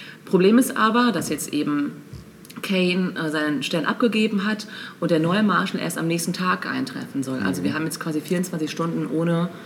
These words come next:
Speaker 1: Polizeischutz sozusagen im Ort. Und, äh, alle raten auch Kane vorzugehen, weil es ist irgendwie klar, er hat diesen Typen in den Knast gebracht, der kommt jetzt, um sich zu rächen. Und auch Amy, seine Frau,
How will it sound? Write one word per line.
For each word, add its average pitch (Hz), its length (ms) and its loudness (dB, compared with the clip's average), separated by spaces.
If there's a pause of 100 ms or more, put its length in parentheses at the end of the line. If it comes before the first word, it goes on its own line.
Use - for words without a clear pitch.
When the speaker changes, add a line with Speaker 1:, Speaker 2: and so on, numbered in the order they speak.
(500)
Speaker 1:
Polizeischutz 226 760 4
sozusagen 139 640 0
im 131 100 0
Ort. 175 400 0 (460)
Und, 160 460 2
äh, 156 240 2
alle 208 220 6
raten 190 300 4
auch 170 160 2
Kane 190 460 2
vorzugehen, 240 880 4
weil 156 340 2
es - 260 -4
ist - 60 -4
irgendwie 170 220 0
klar, 185 380 0
er 160 160 0
hat 165 100 -6
diesen 170 160 -2
Typen 170 240 -4
in 139 80 -2
den 147 60 -2
Knast 180 280 -4
gebracht, 170 340 -2
der 165 60 -2
kommt 170 240 -4
jetzt, 165 140 -2
um 156 100 -4
sich 147 160 -8
zu 147 160 -8
rächen. 123 320 -6 (720)
Und 160 400 0
auch 160 180 -2
Amy, 214 300 4
seine 165 260 0
Frau, 233 480 0